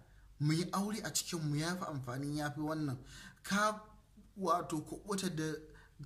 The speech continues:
kullum ka dinga mutane ta ƙiya, familin wancan da sauransu nan.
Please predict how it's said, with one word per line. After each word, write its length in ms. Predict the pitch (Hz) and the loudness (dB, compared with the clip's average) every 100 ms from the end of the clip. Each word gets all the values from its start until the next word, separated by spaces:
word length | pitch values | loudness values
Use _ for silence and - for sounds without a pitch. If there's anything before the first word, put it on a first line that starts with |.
| - | 2
kullum 380 | 196 196 208 | 8 8 8
ka 80 | 190 | 2
dinga 220 | 185 180 | 2 0
mutane 320 | 160 160 147 143 | 0 0 -2 -2
ta 80 | 135 | -4
ƙiya, 400 | - 156 151 131 | -4 0 0 0
familin 460 | 151 147 143 131 | 0 0 0 0
wancan 340 | 139 139 135 143 | 0 -2 -2 -2
da 80 | 131 | 0
sauransu 440 | 131 135 135 123 | -2 -2 -2 -4
nan. 160 | 117 | -6